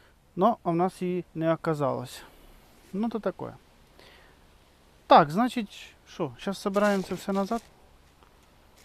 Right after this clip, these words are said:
В принципі, ну, що тут дивитися? Ну, все залежить, е, від акумулятора.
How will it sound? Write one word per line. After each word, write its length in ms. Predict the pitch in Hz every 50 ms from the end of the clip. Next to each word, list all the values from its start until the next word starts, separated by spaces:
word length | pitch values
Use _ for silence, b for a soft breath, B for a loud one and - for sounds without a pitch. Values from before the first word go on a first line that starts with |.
| - - - -
В 20 | -
принципі, 440 | 175 185 185 - - 147 - 165 160
ну, 120 | 170 180
що 160 | - - 185
тут 140 | - 147 135
дивитися? 420 | 131 120 107 87 - - - 131
Ну, 360 | 131 147 165 165 101 110 92 - - - -
все 220 | - - 220 226 214
залежить, 420 | 185 180 175 180 165 - 151 - - - -
е, 40 | - - 110 - - - - _ _ - - _ - - - - - - -
від 100 | 156 147
акумулятора. 640 | 151 143 147 139 135 135 123 120 113 - 117 -